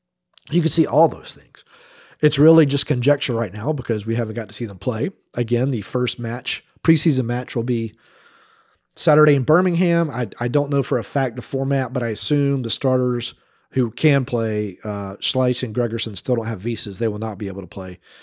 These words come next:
We'll go about thirty minutes or so, and then you'll see kind of the second team, and then you'll see the academy kids coming in. Um, and then they go to Athens the next week, and then they go to Tampa. I will be in Tampa covering those two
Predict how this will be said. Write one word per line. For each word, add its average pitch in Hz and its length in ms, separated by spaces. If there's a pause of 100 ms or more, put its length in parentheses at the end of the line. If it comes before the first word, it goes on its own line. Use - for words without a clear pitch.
(140)
We'll 127 120
go 139 140
about 127 220
thirty 135 300
minutes 110 340
or 107 80
so, 104 380
and 101 80
then 107 100
you'll 104 140
see 101 380 (520)
kind 127 180
of 110 60
the 101 60
second 127 320
team, 123 320
and 110 100
then 120 80
you'll 110 100
see 120 140
the 104 140
academy 101 460
kids 87 460 (380)
coming 95 320
in. 90 200 (500)
Um, 104 500 (840)
and 127 140
then 131 120
they 127 100
go 123 160
to - 180
Athens 147 480
the 131 80
next 135 280
week, 135 500
and 117 220
then 135 120
they 135 100
go 123 140
to 113 100
Tampa. 165 380
I 123 220
will 113 120
be 120 140
in 110 80
Tampa 127 460 (340)
covering 113 320
those 127 240
two 127 420